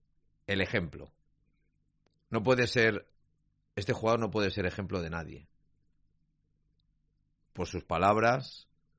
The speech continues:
y por sus actos. Hay otros que pasan más inadvertidos, como puede ser el caso de, de Iniesta.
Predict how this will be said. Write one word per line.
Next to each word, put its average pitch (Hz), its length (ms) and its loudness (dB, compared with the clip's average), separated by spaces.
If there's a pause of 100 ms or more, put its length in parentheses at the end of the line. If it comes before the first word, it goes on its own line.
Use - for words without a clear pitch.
(400)
y - 80 -10
por 87 160 -4
sus 76 160 -10
actos. - 540 -14 (1080)
Hay 101 200 2
otros 131 320 0
que 98 380 0 (880)
pasan 101 420 0
más 104 520 -2 (400)
inadvertidos, 90 960 -4 (540)
como 87 260 -6
puede 90 240 -2
ser 87 220 -4
el 82 80 -4
caso 87 280 -6
de, 80 600 -8 (960)
de 90 100 -4
Iniesta. 85 460 -8